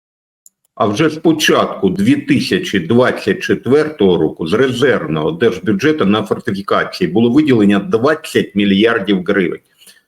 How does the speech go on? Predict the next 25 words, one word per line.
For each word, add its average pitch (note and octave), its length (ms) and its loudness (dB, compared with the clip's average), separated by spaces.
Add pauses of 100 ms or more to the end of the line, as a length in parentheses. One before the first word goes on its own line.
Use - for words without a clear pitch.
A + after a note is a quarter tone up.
(300)
Додатковий F3+ 640 4
ресурс A2+ 500 0
з B2 60 2
інших G#2+ 420 0
джерел G#2 320 2
фінансування F#2 720 0
становив E3+ 420 2
ще A#2 420 0
десять G#2 440 0
і G2 80 -2
сім B2+ 260 -2
мільярда F#2+ 720 0
гривень. D#2+ 440 -2 (1400)
Із C3 140 0
загальної C#3 720 2
суми A#2+ 300 0
резервного G#2+ 540 2
фонду C#3+ 400 0
майже A#2 360 0
три A#2 200 -2
мільярда G#2+ 520 0
гривень B2+ 360 0
було A#2+ 240 2
спрямовано A2 720 2
Міноборони A2 1120 0